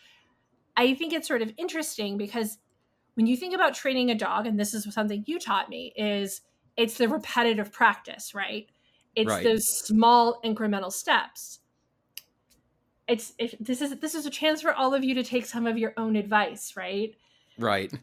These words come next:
Speaker 1: Look at your worst case scenario and what would be one step to make it better. And then the next step, and then the next step. You're reverse designing till you get to a place where you're planning.
Speaker 2: Okay,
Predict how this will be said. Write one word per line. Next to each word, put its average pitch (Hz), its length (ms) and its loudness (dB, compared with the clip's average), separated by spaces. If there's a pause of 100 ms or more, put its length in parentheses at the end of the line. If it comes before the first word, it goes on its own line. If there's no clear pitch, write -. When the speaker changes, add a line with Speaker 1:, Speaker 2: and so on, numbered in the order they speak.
(120)
Speaker 1:
Look 269 140 6
at 349 160 2
your 349 100 2
worst 349 300 2
case 262 240 2
scenario 226 640 6
and 220 160 4
what 226 140 6
would 240 100 2
be 240 140 2
one 214 260 4
step 214 500 2
to 220 120 -2
make 196 200 0
it 196 140 -8
better. - 380 -10 (120)
And 214 160 6
then 220 200 6
the 226 80 4
next 226 300 2
step, - 360 -6
and 220 140 4
then 214 160 4
the 214 80 4
next - 240 -2
step. - 300 -10 (360)
You're 240 160 2
reverse 254 520 2
designing 240 580 4
till 214 180 -6
you 208 60 0
get 214 260 -2
to 208 140 -6
a 196 60 -4
place - 360 -12
where - 100 -20
you're 190 120 -18
planning. - 260 -20 (800)
Speaker 2:
Okay, 131 460 -2